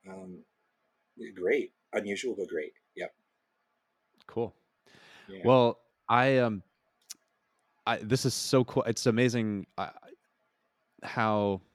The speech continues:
Speaker 2: I love doing these interviews with people who have worked with the Enneagram and cultivated a sense of their interiority. And it's
Speaker 1: Yeah.
Speaker 2: just amazing to hear you articulate with such clarity your inner experience of being a nine wing eight.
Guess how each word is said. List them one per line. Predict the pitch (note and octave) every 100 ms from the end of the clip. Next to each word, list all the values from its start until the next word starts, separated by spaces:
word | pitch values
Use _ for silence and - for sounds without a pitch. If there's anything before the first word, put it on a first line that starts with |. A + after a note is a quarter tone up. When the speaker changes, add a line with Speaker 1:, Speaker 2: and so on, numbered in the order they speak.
| _ _ _ _ _ _ _ _ - - _ - _
Speaker 2:
I | G2+
love | A#2
doing | A#2+ A2+
these | F#2+
interviews | F2 E2+ E2+ E2 - -
with | F#2 E2+
people | G2 - F2+
who | E2+
have | E2 E2+ D#2+ D#2+ D#2+ - _ _ _ _ _ _ _ _ _ _ _ _
worked | - G2 G2
with | -
the | F#2
Enneagram | E2+ E2+ E2
and | D#2+
cultivated | - F2 - E2+ D#2+ D2+ - -
a |
sense | - D#2+ E2+
of |
their | D#2 D2+
interiority. | D2+ D#2+ D2 D2+ D2+ D2 D#2
And | D#2 D2+ D2+ D2 -
it's | F2+ F2
Speaker 1:
Yeah. |
Speaker 2:
just | - E2+
amazing | D#2 D#2+ E2
to | D#2
hear | D#2+
you | D2+
articulate | D#2 - F#2+ F2+ E2 D#2 E2
with | E2 -
such | - E2 -
clarity | - D#2+ D#2+ D2+ D2 - _ _ -
your | E2+
inner | D#2+ D2
experience | - D#2+ D#2+ D#2 -
of | D2+
being | D2+ D2 -
a | E2+
nine | D#2
wing | D2+ D2+
eight. | D2+